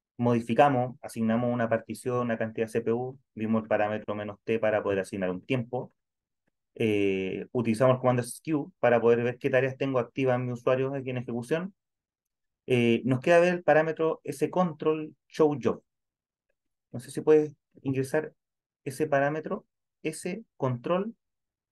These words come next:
espacio, show, espacio, yo,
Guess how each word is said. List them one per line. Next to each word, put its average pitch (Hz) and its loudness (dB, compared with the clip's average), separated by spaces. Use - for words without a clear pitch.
espacio, 151 -2
show, 180 0
espacio, 147 0
yo, 160 -2